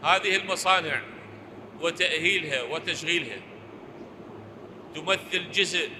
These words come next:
من رؤية الحكومة وبرنامجها المتمثل بواحد من أهم الأولويات،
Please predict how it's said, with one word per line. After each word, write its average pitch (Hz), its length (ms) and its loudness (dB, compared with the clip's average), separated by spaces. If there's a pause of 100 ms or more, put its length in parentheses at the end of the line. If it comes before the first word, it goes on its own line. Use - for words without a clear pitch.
(480)
من 160 180 -4
رؤية 180 460 2
الحكومة 170 640 -4 (600)
وبرنامجها 156 1000 0 (840)
المتمثل 170 880 -2 (460)
بواحد 175 460 4 (120)
من 170 220 -8
أهم 180 320 0
الأولويات، 175 840 2